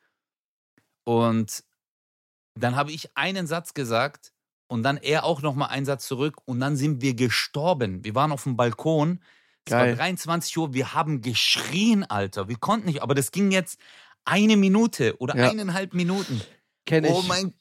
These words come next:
Speaker 1: Gott, wie geil war das, Alter. Das war so richtig geil. Das war wie so ein Woo.
Speaker 2: Wie ein Rausch. Das ist
Speaker 1: Ja,
Speaker 2: so,
Speaker 1: ja.
Speaker 2: das ist so krass.
Speaker 1: Äh, ja, Mann.
Speaker 2: Ich hab wirklich, ich hab das auch, wir hatten das ja im Podcast auch schon, äh,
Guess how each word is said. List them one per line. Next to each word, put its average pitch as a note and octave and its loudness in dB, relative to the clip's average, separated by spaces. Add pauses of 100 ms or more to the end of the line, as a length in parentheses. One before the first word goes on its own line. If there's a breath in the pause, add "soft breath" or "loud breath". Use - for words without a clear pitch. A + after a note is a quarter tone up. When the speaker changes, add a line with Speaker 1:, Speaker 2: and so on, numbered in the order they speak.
Speaker 1:
Gott, G3+ 0
wie D#3 -6 (100)
geil B3 0
war G3+ 4
das, F#3 -4
Alter. A2+ -2
Das D3 -6
war G#3+ 4
so C#4 0
richtig D4+ -2 (220)
geil. F#3+ -2
Das C#3+ -10
war D#3 -6
wie F#3 -6
so F3+ 2
ein E3+ -2
Woo. B3+ 6 (760)
Speaker 2:
Wie D#3 2
ein E3 2
Rausch. C#3 0 (240)
Das C3+ -2
ist D3 -2
Speaker 1:
Ja, E3+ 2
Speaker 2:
so, F3+ 6
Speaker 1:
ja. A#3 2
Speaker 2:
das B2 -10
ist - -6
so D#3 2
krass. - -2
Speaker 1:
Äh, B2+ -6 (240)
ja, C3+ 2
Mann. G2+ -2
Speaker 2:
Ich D#3 -4
hab - -2
wirklich, E3 -2
ich C#3+ -4
hab F3 0
das D#3+ -4
auch, E3+ -2
wir G3+ 2
hatten G#3+ -4
das F#3 -8
ja F#3+ -2
im E3 -6
Podcast G3 -2
auch D#3 0
schon, C#3+ -8
äh, C#3 4